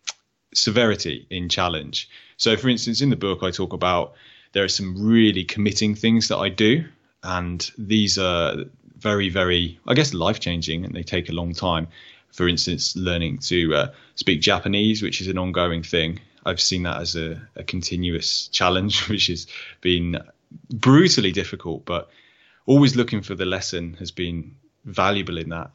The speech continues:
And running marathons and climbing mountains and doing these very physical things that take a lot of training and a lot of time. But it's also looking for the small things as well. And I talk about how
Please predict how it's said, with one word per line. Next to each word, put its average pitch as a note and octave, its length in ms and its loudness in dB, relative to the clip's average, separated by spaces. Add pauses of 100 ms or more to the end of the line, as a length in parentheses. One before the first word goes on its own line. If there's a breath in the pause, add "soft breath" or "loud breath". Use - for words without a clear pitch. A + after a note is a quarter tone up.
(100)
And B2 160 4
running A#2 280 6
marathons G2+ 680 0
and F#2+ 120 -6
climbing G#2 400 0
mountains G2 540 -2
and G#2 100 -4
doing A#2+ 220 4
these G#2 120 0
very G#2+ 200 4
physical G2+ 480 0
things F2+ 320 -6
that F2 100 -10
take F#2 220 -2
a G2 40 -4
lot F2+ 140 -2
of - 80 -10
training F2+ 480 -2
and E2+ 80 -6
a E2+ 40 -6
lot D#2+ 120 -4
of - 80 -14
time. D#2+ 440 -2 (580 soft breath)
But B2+ 120 4
it's C#3 140 2
also F#3+ 240 2
looking A#2+ 240 2
for G#2+ 100 -6
the G2+ 100 -6
small C#3 320 2
things E2 360 -6
as E2+ 120 -10
well. G2 360 0 (420 soft breath)
And G2 220 0
I F2+ 80 -4
talk F#2+ 220 -4
about E2+ 260 -2
how F2+ 420 -2